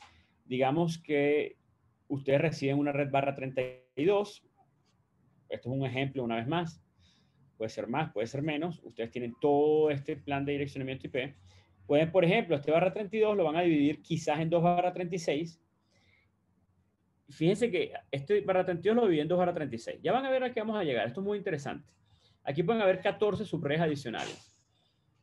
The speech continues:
Es decir, aquí nada más agarré dos. Puedo tener catorce más. Y de la primera, la dividí en dos redes barra cuarenta.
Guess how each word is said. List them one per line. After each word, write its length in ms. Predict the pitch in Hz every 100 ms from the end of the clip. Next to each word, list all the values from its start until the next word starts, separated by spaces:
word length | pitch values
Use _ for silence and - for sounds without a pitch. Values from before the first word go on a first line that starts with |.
| _ _
Es 100 | 113
decir, 200 | 127 131
aquí 160 | 120
nada 140 | 143 190
más 120 | -
agarré 260 | 202 170 190
dos. 340 | 180 117 - _ _
Puedo 160 | 127
tener 180 | 165 196 214
catorce 480 | 208 247 226 233
más. 340 | 180 104 - _ _ _ _ _ _ _ _
Y 120 | 196
de 100 | 202
la 160 | 214 185
primera, 580 | 190 226 254 180 - 240 _ _ _ _ _
la 160 | 151 175
dividí 360 | 175 180 196
en 140 | 226 185
dos 220 | 233 233
redes 240 | 226 240
barra 260 | 214 175 -
cuarenta. 500 | 131 131 104 -